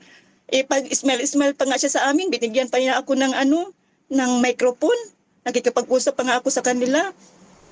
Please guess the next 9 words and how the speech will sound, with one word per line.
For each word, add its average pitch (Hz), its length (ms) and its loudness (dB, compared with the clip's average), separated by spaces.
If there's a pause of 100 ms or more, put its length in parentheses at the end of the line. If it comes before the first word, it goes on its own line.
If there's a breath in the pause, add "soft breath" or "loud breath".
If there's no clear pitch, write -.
(800)
Mag-enjoy-enjoy, 254 720 0
tawa-tawanan 247 640 0
pa 254 140 -6
nga 247 120 -2
kami. 254 340 0 (300)
Tapos 311 240 0
ganun 254 240 0
pala 247 260 0
ang 240 120 -4